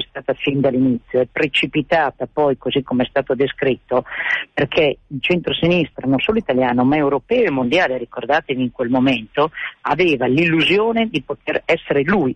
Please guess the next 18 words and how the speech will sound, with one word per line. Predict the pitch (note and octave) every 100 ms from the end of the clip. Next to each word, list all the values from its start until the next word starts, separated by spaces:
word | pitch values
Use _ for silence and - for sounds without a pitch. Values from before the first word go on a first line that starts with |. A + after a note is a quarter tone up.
| _
a | B2+
governare | B2 C#3 C3+ C3 B2+ C3 B2+
la | - C#3 C3 -
globalizzazione. | C3 C3 C3+ C#3 B2+ C3 - D3 B2 C3
Non | C#3+
è |
un | C#3+
caso | B2+ C3+ C3+
che | -
il | C3+
presidente | B2 - B2+ C#3 C#3+
dell'Organizzazione | C3+ B2+ A#2+ C#3
Mondiale | C#3 C3 B2+
del | -
Commercio | B2+ C3 C3+ - -
era | C3 C3 C3 - - -
un | D#3 C3+
parlamentare | B2 B2+ C3 B2 C3+ C3 C3+ C#3